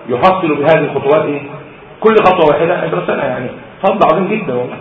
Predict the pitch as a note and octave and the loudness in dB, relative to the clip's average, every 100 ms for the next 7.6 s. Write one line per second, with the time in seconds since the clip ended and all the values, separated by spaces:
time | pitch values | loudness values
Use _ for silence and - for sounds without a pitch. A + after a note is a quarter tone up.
0 | - E3 D3+ - B2+ D#3 C#3+ C3+ C3 C#3 | -2 -2 0 -4 2 4 4 2 0 0
1 | C3+ D3 C3+ - - - - - - - | 0 0 -2 -4 -8 -14 -20 -20 -20 -6
2 | - C#3+ E3 F#3+ F3+ F#3+ F#3 E3 D#3 D#3+ | 0 2 2 0 2 2 2 2 2 0
3 | D#3+ C3 C3+ C#3+ E3+ F#3+ - - - - | -2 0 2 4 2 0 -6 -14 -18 -4
4 | D#3 C#3+ D3+ D#3 E3+ D#3 D3 D#3 E3 D3 | -2 0 2 2 2 0 -2 0 -2 -2
5 | D#3+ E3 D#3 D#3 D3+ D#3 E3 - - - | 0 2 2 2 2 0 -2 -4 -14 -18
6 | - - B2 D3 D3 C3+ C#3 D3 C#3 C3 | -20 -8 2 4 4 4 2 0 -4 -4
7 | B2 C#3 C3+ - B2 | 0 0 0 -4 -6